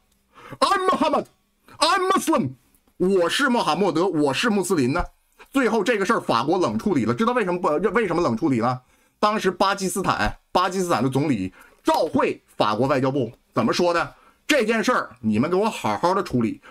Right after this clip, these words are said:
别出幺蛾子。一旦出幺蛾子，巴基斯坦跟你断交，你干不干？”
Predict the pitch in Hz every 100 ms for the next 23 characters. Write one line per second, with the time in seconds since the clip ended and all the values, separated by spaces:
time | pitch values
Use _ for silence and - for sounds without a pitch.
0 | _ - 220 311 - 240 214 208 143 156
1 | 180 123 160 285 247 - 247 208 214 170
2 | 185 - 202 196 190 185 139 127 127 170
3 | 123 139 139 - 127 - 185 226 160 -